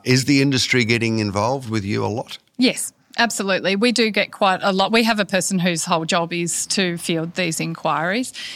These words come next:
Speaker 2: uh, and, uh, she is absolutely fantastic at sourcing the various, uh, people that she needs to get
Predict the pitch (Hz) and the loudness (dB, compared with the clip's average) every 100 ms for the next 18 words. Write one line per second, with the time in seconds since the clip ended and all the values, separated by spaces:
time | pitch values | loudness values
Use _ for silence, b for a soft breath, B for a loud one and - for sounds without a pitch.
0 | B - 180 175 175 175 - 185 185 180 | B 2 4 4 2 2 2 2 0 -2
1 | - B B B B - 185 180 180 175 | -4 B B B B -2 0 2 2 0
2 | 156 - _ _ _ _ _ 214 - 214 | -2 -4 _ _ _ _ _ -2 2 2
3 | 185 180 - 180 175 180 170 - 170 156 | 2 0 2 0 0 -4 -4 -2 -4 -2
4 | 170 - 170 185 - 185 156 190 170 180 | -2 -2 -2 -2 -2 -4 -2 -2 -2 -2
5 | 185 170 170 170 156 165 - - - 165 | -2 0 0 -2 -2 -4 -4 -6 -2 -2
6 | 147 - 170 190 170 160 - 185 165 165 | -2 -2 -2 -2 -4 -2 0 0 -2 -4
7 | - - 180 170 - | -4 -2 -2 -2 -4